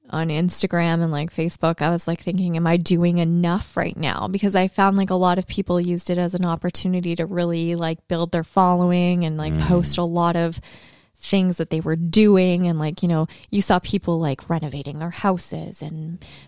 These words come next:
Speaker 1: baking banana bread and, like, all that stuff.
Speaker 2: Yeah.
Speaker 1: And I was like
Speaker 2: Starting a podcast.
Speaker 1: <laughs> Starting a podcast. The nerve.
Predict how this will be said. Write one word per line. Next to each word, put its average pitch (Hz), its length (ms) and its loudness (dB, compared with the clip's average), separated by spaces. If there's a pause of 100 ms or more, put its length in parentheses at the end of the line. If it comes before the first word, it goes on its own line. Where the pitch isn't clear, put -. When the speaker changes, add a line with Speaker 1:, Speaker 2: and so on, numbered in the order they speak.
(160)
Speaker 1:
baking 180 380 0
banana 185 400 4
bread 170 460 -4
and, 160 240 -6
like, 107 280 -14 (100)
all - 280 0
that - 260 -6
stuff. - 680 2
Speaker 2:
Yeah. 156 340 -2 (240)
Speaker 1:
And 196 400 0
I 185 40 2
was 202 140 2
like - 80 -2
Speaker 2:
Starting 175 240 2
a - 40 0
podcast. 76 840 -2 (440)
Speaker 1:
<laughs> - 0 -
Starting 180 520 -4
a 214 60 0
podcast. 220 720 -4
The 202 120 4
nerve. 180 680 4